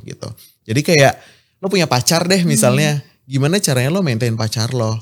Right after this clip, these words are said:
Speaker 1: Bukan gimana caranya orang tahu siapa pacar lo.
Speaker 2: Hmm,
Speaker 1: Gitu.
Speaker 2: betul sih.
Speaker 1: Gampangnya gitu, ya kan? Jadi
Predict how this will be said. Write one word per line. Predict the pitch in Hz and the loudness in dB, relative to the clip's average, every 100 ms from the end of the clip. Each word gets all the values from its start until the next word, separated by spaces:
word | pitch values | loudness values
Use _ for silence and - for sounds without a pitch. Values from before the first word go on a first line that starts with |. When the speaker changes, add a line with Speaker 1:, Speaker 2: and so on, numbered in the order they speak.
| - | -10
Speaker 1:
Bukan | 123 117 143 170 | -14 -6 -2 0
gimana | 117 107 147 | 0 0 -2
caranya | - 120 113 127 | -2 -2 -4 -2
orang | 131 120 | -4 -4
tahu | 120 135 151 | -4 -4 -4
siapa | 135 120 - 139 | -6 -8 -10 -10
pacar | 117 110 104 | -8 -8 -4
lo. | 226 | -2
Speaker 2:
Hmm, | 226 226 214 208 208 214 | -2 -4 -8 -8 -8 -6
Speaker 1:
Gitu. | 214 - 208 | -6 -2 0
Speaker 2:
betul | 104 - | -2 -4
sih. | - - - - - - | -16 -16 -16 -18 -16 0
Speaker 1:
Gampangnya | 135 135 143 151 180 | 4 4 4 4 4
gitu, | 165 135 - 98 98 - _ _ | 4 2 0 -2 -2 -12 _ _
ya | 117 110 | -6 -4
kan? | 107 110 117 _ _ | -2 -4 -8 _ _
Jadi | 120 117 185 240 | -2 0 0 -2